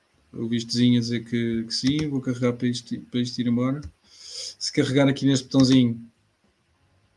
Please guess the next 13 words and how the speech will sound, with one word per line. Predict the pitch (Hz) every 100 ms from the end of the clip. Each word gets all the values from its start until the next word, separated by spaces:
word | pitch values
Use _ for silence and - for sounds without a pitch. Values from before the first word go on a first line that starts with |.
| _ -
eh, | 117 107 -
aparece-me | 117 120 120 113 - 107 -
as | 120 110 -
cinco | 127 123
últimas, | 123 120 117 113 - - - _ -
eh, | 113 110 107 104 113
transações | - 120 120 110 113 107 -
feitas | 113 110 104
neste | 123 127 123
T | -
P | 113 113
O | 107
S. | 113 123